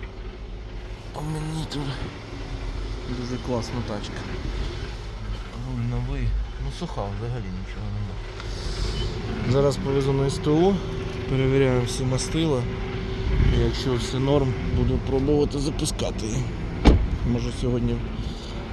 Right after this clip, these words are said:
поїду за кермом цих. Класна тачка. Ну, тут видно, що води в моторному відсіку не було.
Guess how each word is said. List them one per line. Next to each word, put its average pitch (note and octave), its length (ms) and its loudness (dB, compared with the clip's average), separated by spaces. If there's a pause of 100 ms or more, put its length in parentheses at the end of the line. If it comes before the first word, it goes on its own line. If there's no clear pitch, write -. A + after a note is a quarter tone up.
(140)
поїду A#2 380 2
за A2 120 -2
кермом C#3 460 0
цих. B2 300 -2 (1200)
Класна A#2+ 380 0
тачка. A2+ 460 -2 (720)
Ну, D#3 140 -4
тут F#3+ 100 -2 (800)
видно, B2 320 0
що - 140 -6
води B2 400 0 (500)
в B2 60 -2
моторному B2 520 2
відсіку B2 460 0
не B2+ 300 2
було. A#2+ 560 0